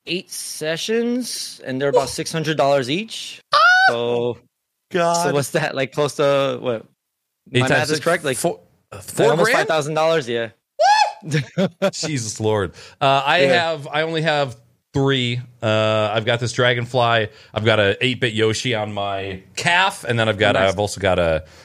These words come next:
Speaker 2: Canadian maple leaf on my, on my ankle. I got an ankle tattoo. Um,
Speaker 1: Aw, cute.
Speaker 2: uh,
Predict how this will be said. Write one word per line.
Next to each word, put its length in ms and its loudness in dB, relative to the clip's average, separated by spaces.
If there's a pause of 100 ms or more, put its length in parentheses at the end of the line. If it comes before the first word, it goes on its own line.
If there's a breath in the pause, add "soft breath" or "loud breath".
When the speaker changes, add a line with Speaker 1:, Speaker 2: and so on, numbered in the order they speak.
(140 loud breath)
Speaker 2:
Canadian 400 2
maple 280 2
leaf 240 0
on 120 0
my, 280 0
on 100 0
my 200 2
ankle. 280 0
I 60 0
got 80 0
an 80 -2
ankle 260 -4
tattoo. 460 -2 (540 loud breath)
Um, 680 2 (120)
Speaker 1:
Aw, 40 -16
cute. 240 -12 (640)
Speaker 2:
uh, 500 2